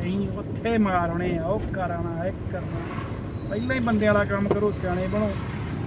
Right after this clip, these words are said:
ਇਹਨਾਂ ਦਾ ਪਤਾ ਕਰੋ। ਇਹਨਾਂ ਦੇ, ਇਹ ਪ੍ਰਜਾਤੀ ਦੀ ਵੀ <laughs> ਖਤਰਨਾਕ ਜੇ ਉਹ ਜਿਨਾਲੇ ਤੋਂ ਪਰਾਂ ਲਿਆ ਗੂ। ਤੇ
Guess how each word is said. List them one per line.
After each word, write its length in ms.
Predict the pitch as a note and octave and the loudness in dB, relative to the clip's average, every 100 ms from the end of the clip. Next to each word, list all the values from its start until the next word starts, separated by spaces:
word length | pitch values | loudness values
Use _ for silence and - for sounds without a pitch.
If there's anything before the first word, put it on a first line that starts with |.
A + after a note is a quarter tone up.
| - - - - - - E3 | -4 -4 -4 -4 -4 -4 -2
ਇਹਨਾਂ 200 | F#3+ G#3 | 0 2
ਦਾ 220 | G3+ A3+ - | 6 4 6
ਪਤਾ 320 | G#3 G3+ G3 | 2 4 2
ਕਰੋ। 460 | F#3+ F#3+ G3 A3 C#4+ | 2 2 4 4 4
ਇਹਨਾਂ 320 | A#3 A3+ A3 | 4 4 6
ਦੇ, 260 | G#3+ G#3+ G3+ - - - - - - - - - - - - - - | 8 6 4 0 -8 -8 -8 -8 -8 -8 -8 -8 -8 -8 -6 -6 2
ਇਹ 200 | G3+ A#3 | 6 6
ਪ੍ਰਜਾਤੀ 640 | G#3+ A3 F3+ F#3+ F3+ G3 G3+ | 6 2 4 4 4 2 0
ਦੀ 140 | A3+ | 2
ਵੀ 200 | A3+ G#3 - - | 6 6 6 6
<laughs> 80 | A3 | 6
ਖਤਰਨਾਕ 760 | - E3+ G3 G3+ D#3+ G#3+ F#3+ G#3+ | 6 4 6 6 8 6 6 4
ਜੇ 280 | G#3+ G3+ | 4 4
ਉਹ 220 | A3+ A3 - - - - - - - - - - - - - - G#3+ | 2 2 -2 -6 -10 -10 -10 -10 -10 -10 -10 -10 -8 -6 -6 -2 0
ਜਿਨਾਲੇ 380 | G#3+ G#3+ A3+ A3+ | 2 4 4 4
ਤੋਂ 120 | G#3+ | 2
ਪਰਾਂ 340 | - G#3 G3+ | 2 2 2
ਲਿਆ 200 | F#3+ F3+ | 2 0
ਗੂ। 200 | F3 E3+ D#3+ - - - D3 C#3 - - - - - - - - - - - - - - - - - - D#3+ - - - | -2 -4 -6 -10 -12 -12 -12 -12 -12 -12 -12 -12 -12 -12 -12 -10 -10 -12 -10 -10 -10 -10 -10 -10 -10 -8 -6 -6 -6 0
ਤੇ 140 | A2+ | 0